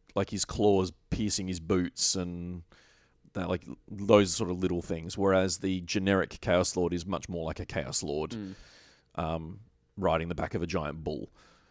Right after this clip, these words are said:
Speaker 2: Where sort of the Lord Invocatus is more demonic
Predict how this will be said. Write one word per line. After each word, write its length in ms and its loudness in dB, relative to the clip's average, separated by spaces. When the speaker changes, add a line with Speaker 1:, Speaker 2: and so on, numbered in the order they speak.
Speaker 2:
Where 220 -12
sort 300 -8
of 260 -12
the 380 -4
Lord 300 -2
Invocatus 720 -6
is 480 -16
more 640 -2
demonic 460 -4